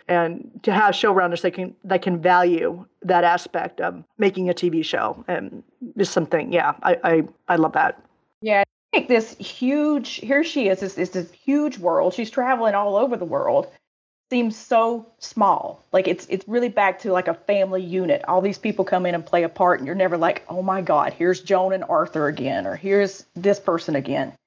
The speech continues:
Speaker 2: It always feels so close-knit and meaningful.
Speaker 1: Yeah, and Joan and Arthur, for people lis-, I just <laughs> feel like, like,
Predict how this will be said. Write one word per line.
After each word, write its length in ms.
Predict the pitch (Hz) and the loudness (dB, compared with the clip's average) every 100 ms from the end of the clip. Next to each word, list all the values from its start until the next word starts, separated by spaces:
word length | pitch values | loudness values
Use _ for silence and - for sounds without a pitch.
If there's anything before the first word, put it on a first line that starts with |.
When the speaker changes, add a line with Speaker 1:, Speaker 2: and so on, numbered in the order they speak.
| _ - | _ 0
Speaker 2:
It 140 | 196 196 | 0 2
always 480 | 185 202 202 196 - | 0 2 2 -2 -6
feels 520 | - 196 185 175 - _ _ 233 | -4 0 0 0 -8 _ _ 2
so 160 | 214 | 2
close-knit 680 | 208 208 190 196 175 147 - - | 2 0 0 -2 -2 -2 -2 -4
and 100 | 185 | 0
meaningful. 520 | 190 175 151 - - _ _ _ - | 0 0 -4 -6 -8 _ _ _ -2
Speaker 1:
Yeah, 200 | 214 202 | 0 2
and 160 | 214 196 | 2 4
Joan 260 | 269 294 | 4 4
and 100 | 302 | 2
Arthur, 440 | 190 208 214 262 269 | 4 2 2 4 4
for 160 | 269 214 | 2 -2
people 340 | 202 202 185 | -2 2 4
lis-, 160 | 175 170 | 4 4
I 320 | 220 233 226 | 0 2 2
just 180 | 320 349 - - | 2 2 2 -2
<laughs> 200 | - - | -8 0
feel 120 | 220 | 2
like, 140 | 214 | 2
like, 220 | 196 190 | 2 0